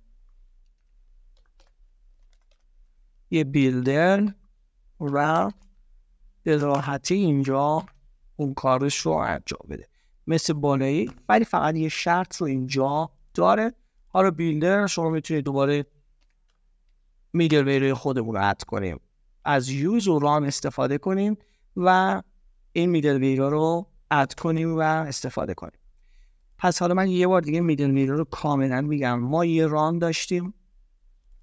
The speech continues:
که فاینال استیت بود، نمیتونست به میدل ویر بعدیش پاس بده، همونجا ریکوست باید فاینال استیتش بود جواب داده می‌شد که اینجا مثالش رو زدیم، مثلاً وبسایت بیست چهار به بعد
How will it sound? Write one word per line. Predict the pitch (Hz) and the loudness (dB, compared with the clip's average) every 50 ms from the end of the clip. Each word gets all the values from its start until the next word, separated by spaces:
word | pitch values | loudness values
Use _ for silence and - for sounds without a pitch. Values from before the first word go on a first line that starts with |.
| - - - | -20 -8 -2
که | - 151 | -2 -2
فاینال | - - 143 143 139 139 135 135 | 0 0 0 2 2 2 2 0
استیت | 135 131 - - 139 104 - - | 0 -2 -2 0 0 -2 -2 -4
بود، | _ _ _ - - - - | _ _ _ -20 -20 -12 -4
نمیتونست | 156 170 180 165 143 - - 120 113 110 - | 0 2 4 4 2 2 0 -2 -2 -2 -2
به | 117 113 | -2 0
میدل | 113 113 107 110 107 | 0 0 0 0 0
ویر | 104 110 107 110 | 0 0 0 0
بعدیش | 101 104 110 98 98 98 110 95 - | 0 2 2 2 2 2 -2 -6 -6
پاس | - - 82 - - - | -6 -8 -6 -6 -6 -6
بده، | - 69 - 52 - - _ _ _ _ _ _ _ - | -6 -6 -6 -8 -12 -16 _ _ _ _ _ _ _ -4
همونجا | - 190 214 220 208 180 147 156 151 | 0 0 2 2 2 0 0 0 0
ریکوست | 143 135 127 120 139 139 147 - - | 0 0 -2 -4 -2 -2 -2 -2 -4
باید | 139 127 107 113 127 143 - _ _ _ _ _ _ _ _ _ | -4 -2 0 0 0 0 -4 _ _ _ _ _ _ _ _ _
فاینال | - - 151 139 135 127 127 123 120 | -6 -2 0 2 2 2 0 0 -2
استیتش | 117 - - 139 165 175 - - - | -2 -4 -2 -2 -2 -2 -2 -6 -6
بود | - 110 95 | -6 -6 -2
جواب | - 131 117 120 120 113 - | 2 2 2 2 2 -2 -6
داده | - - 65 - 69 | -4 -6 -6 -6 -8
می‌شد | 62 57 - - - - - - - _ _ _ _ _ _ _ _ | -12 -12 -12 -10 -10 -10 -12 -14 -18 _ _ _ _ _ _ _ _
که | - - 156 | -4 -2 0
اینجا | 156 151 156 143 139 135 135 139 139 143 151 | 2 2 2 0 0 0 2 2 4 4 2
مثالش | 151 143 131 - - 131 127 123 - | 2 2 0 0 0 -2 -2 -2 -2
رو | 135 | -4
زدیم، | 123 131 131 135 143 165 165 156 | 0 2 2 2 2 2 0 0
مثلاً | 139 131 - 135 135 | 0 -2 -2 -2 -2
وبسایت | 131 127 127 - - 135 135 139 | -2 -2 -4 -4 -4 -6 -6 -6
بیست | 139 - 123 - - | -6 -8 -10 -10 -8
چهار | - - 147 143 143 147 | -8 -2 0 2 2 2
به | 147 151 151 | 2 0 0
بعد | 156 180 202 220 233 - | 2 4 2 2 0 -2